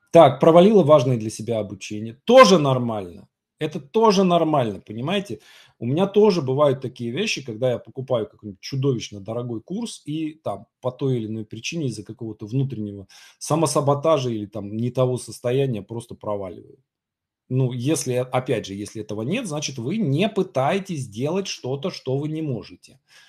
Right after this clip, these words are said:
Поэтому надо это делать обязательно. Так. Залезли в кредит, набрала долгов, слила. А является ли это факапом? Опять же, вот залезание в кредит, набирание долгов, является ли это факапом?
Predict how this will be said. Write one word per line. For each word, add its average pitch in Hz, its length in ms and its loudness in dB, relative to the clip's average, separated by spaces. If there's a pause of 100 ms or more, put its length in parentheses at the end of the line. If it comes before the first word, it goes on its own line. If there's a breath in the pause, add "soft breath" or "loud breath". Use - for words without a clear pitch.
(720 soft breath)
Поэтому 135 380 -2
надо 123 260 -4
это 160 160 -8
делать 127 340 -4
обязательно. 104 680 -14 (920 soft breath)
Так. 147 640 4 (1080 soft breath)
Залезли 110 440 -4
в - 80 -20
кредит, 107 440 -10
набрала 104 400 -4
долгов, 98 840 -6
слила. 117 420 -8
А 127 180 2
является 226 540 4
ли 208 80 6
это 202 180 4
факапом? 135 500 0
Опять 107 340 -2
же, - 80 -14
вот 98 140 -12
залезание 143 640 0
в - 100 -20
кредит, 143 400 -8
набирание 104 480 -4
долгов, 117 440 -6
является 185 480 -2
ли 175 80 -4
это 135 160 -8
факапом? - 540 -12